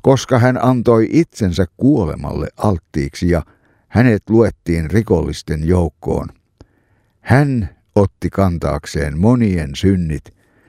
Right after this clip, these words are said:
hän pyysi pahantekijöilleen armoa. Herra, me kiitämme sinua siitä, että ristisi on pystytetty keskelle tätä maailmaa. Hiljennä meidät sen edessä niin, että voimme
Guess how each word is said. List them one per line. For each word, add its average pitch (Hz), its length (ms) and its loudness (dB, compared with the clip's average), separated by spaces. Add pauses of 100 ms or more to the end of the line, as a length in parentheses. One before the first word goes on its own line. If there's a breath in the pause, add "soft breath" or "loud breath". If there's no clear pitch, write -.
(120)
hän 123 380 0
pyysi 98 560 0 (320)
pahantekijöilleen 80 1200 -2 (400 soft breath)
armoa. - 680 -4 (960)
Herra, 90 300 2
me 85 400 -2
kiitämme 80 480 0
sinua 71 400 -4
siitä, 78 300 0
että 98 200 0
ristisi 101 560 0
on 78 300 -4
pystytetty 90 760 -2
keskelle 73 520 -2 (120)
tätä 69 340 -2
maailmaa. 60 720 -6 (1160)
Hiljennä 78 500 0
meidät 69 400 -4
sen 98 280 -2
edessä 87 480 -2
niin, 80 220 -2
että 80 320 -2 (520)
voimme 110 280 4